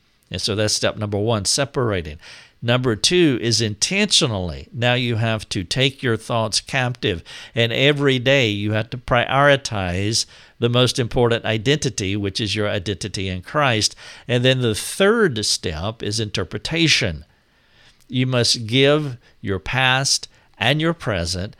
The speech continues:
a biblical interpretation. Now, I want to give you an illustration of what I'm talking about with the story of Joseph.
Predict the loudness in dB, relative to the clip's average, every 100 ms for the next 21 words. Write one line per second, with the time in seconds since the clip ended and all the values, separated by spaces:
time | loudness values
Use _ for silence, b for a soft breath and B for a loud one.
0 | b b -6 -6 0 0 2 -2 -2 -4
1 | -4 b b -8 -2 -2 -2 -2 0 2
2 | 0 -2 -6 -4 -2 -2 -2 -4 -2 -2
3 | 0 0 0 0 0 0 -2 -4 -6 -6
4 | -8 -6 -4 -4 -6 -6 -6 -8 -6 -6
5 | -4 -4 -6 -4 -4 -2 -6 -8